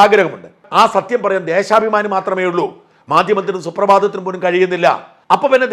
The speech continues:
ദേശാഭിമാനിക്കാരുടെ പാർട്ടിയായ സി പി എമ്മിന് വോട്ട് ചെയ്താൽ എന്താ കുഴപ്പമെന്ന് പാവങ്ങളിൽ ചിലരെങ്കിലും കരുതിയാൽ പത്ത് വോട്ട് വസൂലായാൽ കൊള്ളാമല്ലോ. ഇതാണ് സി പി എം എന്ന തട്ടിപ്പ് പ്രസ്ഥാനത്തിന്റെ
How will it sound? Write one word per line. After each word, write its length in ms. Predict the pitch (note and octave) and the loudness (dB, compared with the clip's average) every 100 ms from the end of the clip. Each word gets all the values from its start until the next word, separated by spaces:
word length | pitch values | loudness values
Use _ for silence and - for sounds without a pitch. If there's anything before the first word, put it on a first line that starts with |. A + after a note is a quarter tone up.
| G#3+ | 2
ദേശാഭിമാനിക്കാരുടെ 880 | A#3 C4+ C#4+ C4+ A#3+ G#3+ G3+ F#3+ F3 | 2 2 2 -2 -4 -2 -2 0 0
പാർട്ടിയായ 500 | E3+ E3+ F3 D#3+ D#3 - | -2 -2 -4 -2 -4 -6
സി 120 | D#3 | -12
പി 140 | E3 F#3 | -10 -8
എമ്മിന് 180 | E3 D#3 | -8 -8
വോട്ട് 200 | D3+ F3 | -10 -10
ചെയ്താൽ 300 | E3+ D3+ C#3+ C3 | -10 -10 -10 -10
എന്താ 240 | D3 E3 D#3+ | -8 -4 -4
കുഴപ്പമെന്ന് 580 | - C#3 C#3+ C#3+ C3 G2+ _ _ _ | -4 -10 -8 -8 -8 -12 _ _ _
പാവങ്ങളിൽ 460 | C3+ D3 D3+ C#3+ C#3 C#3+ | 0 0 -2 -8 -10 -10
ചിലരെങ്കിലും 480 | D3+ E3 C#3+ D3 C3 | -8 -8 -8 -10 -10
കരുതിയാൽ 400 | C#3 C#3+ C#3+ G2+ - _ _ C#3 | -8 -4 -4 -4 -12 _ _ -4
പത്ത് 220 | C#3+ F#3 C#3+ | -4 -6 -8
വോട്ട് 240 | D#3+ D#3 C#3 | -8 -6 -6
വസൂലായാൽ 540 | C3+ E3 E3 C#3 C#3 C#3+ | -6 -6 -6 -4 -6 -10
കൊള്ളാമല്ലോ. 480 | D3 C#3 C3+ B2+ A#2 - _ _ - | -4 -2 -2 -2 -6 -6 _ _ -8
ഇതാണ് 240 | F3+ D3 C3+ | -4 -2 -4
സി 200 | - D3+ D3 | -12 -12 -8
പി 60 | D3 | -8
എം 100 | C#3 C3+ | -8 -16
എന്ന 140 | C3 B2+ - | -16 -12 -10
തട്ടിപ്പ് 420 | C#3 - - C#3+ C3 | -10 -10 -14 -12 -14
പ്രസ്ഥാനത്തിന്റെ 600 | B2+ C3 B2+ A#2 A#2 | -12 -10 -12 -12 -14